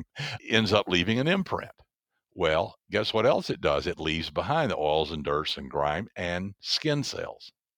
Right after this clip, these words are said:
And so they can take that thing, and after they get the pattern, they can actually swab it, find some skin cells, amplify it, and develop a D N A profile. So that's called touch D N A. It only requires you to touch it.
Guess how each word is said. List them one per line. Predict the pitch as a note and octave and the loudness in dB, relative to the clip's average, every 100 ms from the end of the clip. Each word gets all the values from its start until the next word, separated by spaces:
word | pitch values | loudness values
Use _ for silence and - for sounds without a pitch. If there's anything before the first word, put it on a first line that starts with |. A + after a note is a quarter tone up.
| _ _ _ _ - - - | _ _ _ _ -20 -10 -6
And | F#2+ | -4
so | - A2 | 0 2
they | A#2 B2+ | 2 2
can | - A#2+ - | 0 -6 -2
take | D3+ E3 - | -2 -2 0
that | A2+ - | 0 2
thing, | E2 F2 | -2 -2
and | F2 E2+ | -4 -2
after | F#2+ - | -2 -2
they | F2 D#2+ | -4 -4
get | D#2 | -4
the | - | -6
pattern, | - C3 C3 G2+ E2+ | -4 0 2 2 0
they | G2+ | -4
can | G2+ F#2 | -4 -4
actually | F2 E2+ - D#2 C#2 | -2 -2 -6 -10 -10
swab | - D2+ D2 C#2+ | -6 0 0 0
it, | - _ - _ _ | -4 _ -20 _ _
find | - A2+ A2+ | 2 2 2
some | - G2+ | -2 -4
skin | - F#2 D#2+ | -4 -4 -4
cells, | D2 - C#2+ D2 A2 - - _ - | -4 -4 -2 -2 -6 -16 -20 _ -6
amplify | - F#2+ G#2 F#2+ - E2 D2 | 0 0 0 -4 0 0 0
it, | F#2+ - _ _ _ | -2 -8 _ _ _
and | - G2+ D2+ | -6 -6 -6
develop | D2+ E2 D#2+ E2 - | -6 -2 0 0 -2
a | G2+ | -6
D | D2+ D#2 | -4 -4
N | D2+ | -2
A | D2 D2+ | -4 -4
profile. | - C3 C3 F2 E2 | -4 -4 -2 -4 -6
So | - | -8
that's | D2 F#2 B2+ | -4 -4 -4
called | - B2+ A#2+ - | -4 -2 -2 -4
touch | - G#2+ G#2+ - | -6 -6 -6 -8
D | E2 F2 E2+ | -8 -6 -4
N | F#2+ | -4
A. | B2+ F2 - - - _ | -6 -8 -12 -20 -20 _
It | F2+ - | -6 -2
only | F2 D#2+ E2+ | -2 0 -2
requires | F2+ A2+ - D2 C#2+ D2 - | -2 -6 -4 0 0 0 -4
you | E2 | -8
to | G#2 | -10
touch | - - - | -6 -6 -6
it. | - | -10